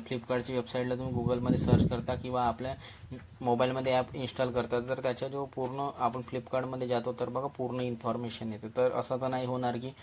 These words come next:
पूर्ण जे ॲप्लिकेशनला जो डिझाईन केला आहे, तो एकाच व्यक्तीने केला आहे. तर त्याच्या पूर्ण ले-, आपल्याला लो-, लेआउट शो होतो. कमीत कमी यामध्ये पन्नास व्यक्तीने काम केलं असणार Flipkart-च्या वेबसाईटवर,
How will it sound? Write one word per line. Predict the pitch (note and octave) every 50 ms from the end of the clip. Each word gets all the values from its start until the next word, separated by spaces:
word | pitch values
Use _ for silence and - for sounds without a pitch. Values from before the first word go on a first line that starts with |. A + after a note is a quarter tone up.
| - - - - - -
पूर्ण | C3 B2+ B2+ C3 C3 C3 C3 C3 B2+ A#2 - - - A#2+
जे | A#2+ B2+ C3 C3+ C3 A2+ -
ॲप्लिकेशनला | B2 A2 - A#2+ B2+ B2 B2 A#2 - C3 B2+ C3
जो | B2+ B2+ B2+
डिझाईन | A#2+ B2 A#2 A#2 B2 B2 B2+ B2+ B2+
केला | B2+ B2 A#2+
आहे, | A#2+ A#2+
तो | A#2+ A#2+
एकाच | A#2+ A#2 A2+ A#2+ A#2 A2+
व्यक्तीने | A#2 A2+ A2+ - A#2 A2+ A2+ A2+
केला | A2+ A2 G#2+ G#2+
आहे. | G#2+ A2+ - - - - - - - - - -
तर | B2+ B2
त्याच्या | B2 A#2+ A2+ A2+ C3 B2
पूर्ण | - C3+ B2+ B2 C3 C3 C3
ले-, | C3 B2
आपल्याला | A2 A2 A2+ A#2+ B2 B2 B2+
लो-, | B2 A#2+ A#2+
लेआउट | A#2+ A#2 B2 B2 A#2+ B2 A#2+
शो | A#2+ - B2+ A#2
होतो. | A2+ A2+ A#2+
कमीत | A2+ - A#2+ A2+ B2 C3+ C#3 - -
कमी | B2 A#2+ B2+ B2+
यामध्ये | B2 A#2 A2+ A#2 A#2+ C3
पन्नास | B2 - A#2 A2+ A2+ A#2+ A#2+ A#2+ A#2 - - - - - - - - B2
व्यक्तीने | A#2+ A2+ A2+ A2+ - A#2+ A#2+ C#3 F3 G#3 - -
काम | B2+ A2 G#2+ G#2+
केलं | G2 - G#2 G#2 G#2
असणार | G2+ - - A2 G2+ G#2 - - - - - - - - - - - - - - - - -
Flipkart-च्या | - A#2 A2+ - - A2 G#2 - - E3+
वेबसाईटवर, | F#3+ E3+ B2+ A2+ - - A2+ G#2 G#2+ G#2+ G#2+